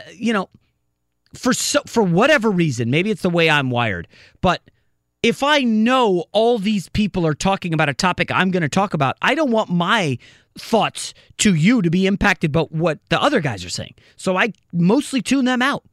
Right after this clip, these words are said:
You know, Stephen A. Smith, some of the stuff that goes viral, you can't help but see it. But by and large, I don't know what his opinions are.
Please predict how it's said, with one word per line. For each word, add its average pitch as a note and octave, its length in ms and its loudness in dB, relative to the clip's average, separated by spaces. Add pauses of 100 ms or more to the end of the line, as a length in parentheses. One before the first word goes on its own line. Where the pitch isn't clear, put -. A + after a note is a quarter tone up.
(400)
You D#3+ 120 2
know, G3+ 140 0 (180)
Stephen B3 360 0
A. A#3 100 4
Smith, A3 280 -2
some A#3 260 0
of A#3 60 0
the G#3 80 0
stuff G#3+ 300 -2
that F3+ 120 -2
goes F3 240 0
viral, F3 360 2
you C#3+ 120 -2
can't E3 240 -2
help F3+ 200 -2
but A2 140 -6
see F#2+ 120 -10
it. - 100 -16 (440)
But D#3+ 180 0
by G3 180 4
and A3 160 2
large, G3 280 2 (100)
I G#3 160 2
don't G3+ 300 0
know F3+ 120 2
what F#3 160 2
his F3 140 0
opinions D3 420 0
are. G2+ 180 -6